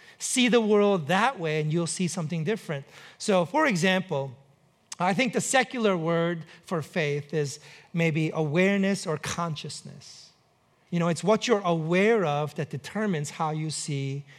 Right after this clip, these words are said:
reality. I wanna give you an example. Uh, one philosopher says this. Uh, he says, "One hundred percent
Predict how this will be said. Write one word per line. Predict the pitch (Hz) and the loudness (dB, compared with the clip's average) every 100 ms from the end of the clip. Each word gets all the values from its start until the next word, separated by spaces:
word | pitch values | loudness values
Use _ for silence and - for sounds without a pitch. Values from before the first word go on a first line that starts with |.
| - - _ - | -20 -20 _ -4
reality. | 151 170 190 143 127 127 - _ - | 0 0 0 -2 -6 -10 -16 _ -4
I | |
wanna | 208 170 | -2 2
give | 185 | 0
you | 170 | 0
an | 165 | -2
example. | 139 117 151 156 143 135 131 - _ _ _ _ _ - | -2 -2 -4 -2 -4 -6 -8 -16 _ _ _ _ _ -6
Uh, | 175 156 147 | 0 0 0
one | 170 220 240 240 - | 4 4 4 -4 -2
philosopher | 214 175 175 160 - 151 143 | 2 2 2 -4 -6 -4 -4
says | 170 143 135 | -4 -4 -2
this. | 151 143 - - - - - - | -2 -4 -8 -14 -20 -20 -10 -2
Uh, | 151 | 0
he | 156 185 | 2 2
says, | - 185 - | 4 0 0
"One | 156 160 | -2 0
hundred | 151 - 247 220 247 | -2 0 0 0 -4
percent | - 175 - 180 135 135 147 | -6 -8 -6 -6 -8 -10 -14